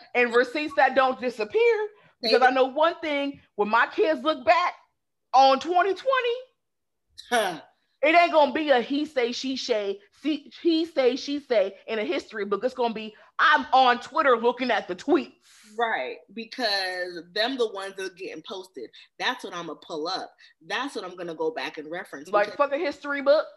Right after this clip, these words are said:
Speaker 1: We ain't Googling it. We going back to Twitter. Pull
Speaker 2: Right.
Speaker 1: up the artifacts.
Speaker 2: You can't do that. You can't, and especially now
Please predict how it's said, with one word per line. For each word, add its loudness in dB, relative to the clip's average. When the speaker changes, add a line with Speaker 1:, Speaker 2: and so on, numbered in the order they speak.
Speaker 1:
We -4
ain't -2
Googling -2
it. -8
We -2
going 2
back 2
to -10
Twitter. 2
Pull 6
Speaker 2:
Right. 8
Speaker 1:
up 2
the 2
artifacts. 4
Speaker 2:
You -4
can't -6
do -4
that. -6
You -4
can't, -10
and -6
especially -6
now -6